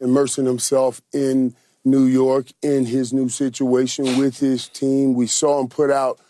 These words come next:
a great effort even after four plays in, tearing his Achilles to try to get back to said team.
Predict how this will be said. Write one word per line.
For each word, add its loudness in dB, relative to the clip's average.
a 0
great 2
effort 0
even 2
after -2
four -2
plays 0
in, 2
tearing 0
his 0
Achilles 0
to -6
try -2
to -4
get -4
back -2
to -6
said 0
team. 0